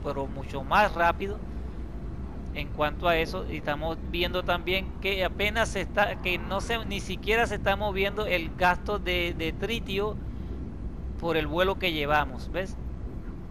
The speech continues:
Esto es para, para poder escapar de los piratas, ¿ok? Y también para poder viajar de un lugar a otro.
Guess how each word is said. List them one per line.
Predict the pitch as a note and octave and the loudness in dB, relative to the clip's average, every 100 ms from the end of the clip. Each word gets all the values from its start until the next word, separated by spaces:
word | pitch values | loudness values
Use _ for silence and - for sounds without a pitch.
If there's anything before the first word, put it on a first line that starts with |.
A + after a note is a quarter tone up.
| - - - - | -8 -6 -4 0
Esto | E3 - G#3+ | 2 4 4
es | G#3+ | 6
para, | A3+ F#3+ F3 - - | 6 6 4 0 0
para | E3 E3 | 4 4
poder | D3+ D#3 F#3 | 2 2 2
escapar | G3 G#3+ G#3+ F3+ G3+ G3+ | 2 2 4 6 6 4
de | G3 | 2
los | F#3 G3+ F3 | 4 4 2
piratas, | G#3+ F#3+ D#3+ D3+ - - - | 0 4 6 6 2 -4 -4
¿ok? | E3+ F#3 G3+ - - - - - - - - - - - - - - - - - - - - | 0 0 -2 -4 -6 -6 -6 -6 -6 -6 -6 -6 -6 -6 -6 -4 -4 -4 -6 -4 -4 -4 -2
Y | F#3 G3+ | 0 2
también | G3+ G3 G3 | 2 4 2
para | G3+ F3+ | 6 4
poder | D3+ D3+ D#3 | 4 2 2
viajar | E3 G#3+ E3+ F3+ F3+ | 2 4 6 4 4
de | D#3 | 0
un | D#3 E3 | 0 -2
lugar | E3 E3 E3 D#3+ | 0 4 4 2
a | D3 C#3+ | 2 2
otro. | C#3+ C#3 - | 2 0 -4